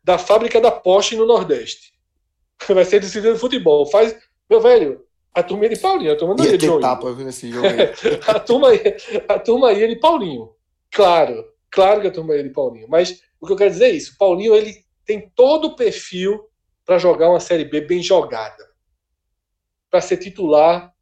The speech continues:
Speaker 1: em Ponte Preta, pra ser titular, é, nos times em América Mineiro, tá?
Speaker 2: É
Speaker 1: Nos
Speaker 2: porque já
Speaker 1: times que
Speaker 2: passou,
Speaker 1: vão
Speaker 2: mas cabia muito hoje no Náutico. Mas já passou,
Speaker 1: Não,
Speaker 2: existe
Speaker 1: totalmente,
Speaker 2: um
Speaker 1: mas
Speaker 2: lance, mas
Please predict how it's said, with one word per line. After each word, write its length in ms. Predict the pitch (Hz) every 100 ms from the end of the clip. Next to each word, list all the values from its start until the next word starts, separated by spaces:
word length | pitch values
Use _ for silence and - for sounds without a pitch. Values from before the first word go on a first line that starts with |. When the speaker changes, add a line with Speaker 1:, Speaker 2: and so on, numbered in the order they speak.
| _
Speaker 1:
em 60 | 151
Ponte 320 | - 170 -
Preta, 720 | - 156 165 160 156 151 151 _ _ _ _ _
pra 100 | 147
ser 160 | - 156
titular, 640 | 160 - 139 135 147 - _ _ _ _
é, 760 | 135 131 127 123 123 - 123 -
nos 240 | 156 185 -
times 760 | 175 190 196 208 202 - - _ -
em 100 | 180
América 320 | 165 165 165
Mineiro, 580 | 151 139 160 160 156 147 - _ _ -
tá? 80 |
Speaker 2:
É 40 | 165
Speaker 1:
Nos 120 | 190
Speaker 2:
porque 180 | - 196
já 100 | 202
Speaker 1:
times 120 | 202
que 60 | 208 180
Speaker 2:
passou, 200 | 156 160
Speaker 1:
vão 80 | 180
Speaker 2:
mas 80 | 180
cabia 380 | 175 143 196
muito 680 | 175 156 175 196 190 175 151
hoje 180 | 147 131
no 120 | 135
Náutico. 380 | 123 110 107 _
Mas 180 | 131 147
já 100 | 180
passou, 320 | 185 185 220
Speaker 1:
Não, 180 | - 202
Speaker 2:
existe 120 | 254
Speaker 1:
totalmente, 440 | 262 294 185 190
Speaker 2:
um 40 | 240
Speaker 1:
mas 160 | 262 277
Speaker 2:
lance, 140 | -
mas 220 | 226 170